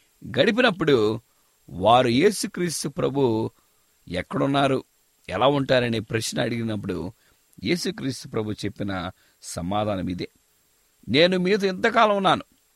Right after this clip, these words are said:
మీరు నన్ను గ్రహించలేకపోయి ఉన్నారు. నేనే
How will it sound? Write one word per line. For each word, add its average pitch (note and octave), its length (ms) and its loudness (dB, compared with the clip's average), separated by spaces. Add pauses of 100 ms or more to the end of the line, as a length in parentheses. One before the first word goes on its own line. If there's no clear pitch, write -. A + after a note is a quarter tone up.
మీరు A#2 300 2
నన్ను C3 260 2
గ్రహించలేకపోయి A2+ 1040 -2
ఉన్నారు. F2 280 -6 (720)
నేనే A#2 680 -2